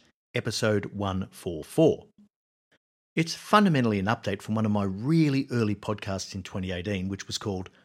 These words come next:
The War for Talent, episode twelve. But I've updated it to take into account the new market changes with, uh, the Great Resignation and other shifts in employment.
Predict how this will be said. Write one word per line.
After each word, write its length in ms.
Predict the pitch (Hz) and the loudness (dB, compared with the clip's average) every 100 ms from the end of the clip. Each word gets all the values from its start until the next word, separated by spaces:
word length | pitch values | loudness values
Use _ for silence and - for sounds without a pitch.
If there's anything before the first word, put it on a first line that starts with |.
| _ | _
The 60 | 110 | -6
War 200 | 98 90 | -4 -6
for 120 | - | -8
Talent, 380 | - 139 101 - | -4 -2 -2 -4
episode 400 | 104 - - 82 | -12 -10 -10 -10
twelve. 480 | - 151 101 65 - _ _ _ _ | -2 2 2 0 -14 _ _ _ _
But 100 | 123 | 2
I've 220 | 127 147 | 6 6
updated 260 | - 113 101 | 4 2 2
it 120 | 101 | -2
to 100 | - | -6
take 200 | - 98 | -6 -6
into 160 | 95 95 | -6 -8
account 360 | - 98 92 - _ _ - | -6 -6 -6 -10 _ _ -6
the 80 | |
new 180 | 104 98 | -4 -2
market 320 | 92 87 - | -4 -6 -8
changes 560 | - - 117 92 85 - | -2 2 2 0 -6 -8
with, 340 | 92 90 - | -8 -8 -8
uh, 160 | 95 87 | -4 -4
the 100 | 87 | -4
Great 240 | 92 87 | -6 -6
Resignation 720 | 92 85 98 104 117 - 117 - - - | -8 -10 -6 -2 0 0 -2 -4 -12 -6
and 120 | 127 | -4
other 200 | 117 107 | -4 -4
shifts 380 | - - 101 - | -2 -2 -4 -6
in 180 | 127 98 | -10 -10
employment. 560 | 90 - 117 90 - | -10 -4 -2 -2 -8